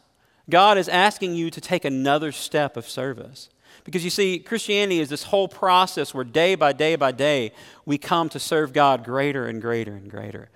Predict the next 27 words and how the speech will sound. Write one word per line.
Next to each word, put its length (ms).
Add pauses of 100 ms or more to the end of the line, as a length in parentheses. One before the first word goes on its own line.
(280)
Are 60
you 100
serving 480 (380)
at 120
home, 580 (360)
at 120
church, 720 (500)
the 80
people 360
around 580
you 140
in 80
your 160
life? 460 (1000)
Are 80
you 180
like 260
the 60
master, 640
washing 600
the 60
feet 300
of 80
the 60
people 320
around 380
you? 160